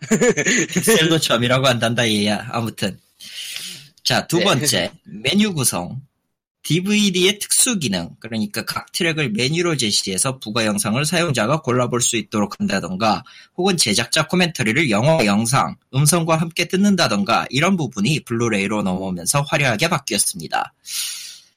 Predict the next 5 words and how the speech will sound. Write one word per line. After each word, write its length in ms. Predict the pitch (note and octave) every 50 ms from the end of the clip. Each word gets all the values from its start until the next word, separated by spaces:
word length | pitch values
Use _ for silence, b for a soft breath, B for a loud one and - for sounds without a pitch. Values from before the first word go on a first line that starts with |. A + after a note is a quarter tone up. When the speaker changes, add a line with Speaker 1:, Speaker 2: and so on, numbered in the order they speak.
| _ _ _ _ _ _ -
Speaker 2:
일, 380 | - G3 G3+ G#3 G#3 G3 F#3+
삼 220 | - - - G#3+ G3
번. 180 | F3 A2 - - C#3 C3+ - - _ _ _ _ _ _ _ _ _ _
세 160 | - - G3
번째, 540 | F#3 D#3 C3 - - - - - G3+ G#3 G#3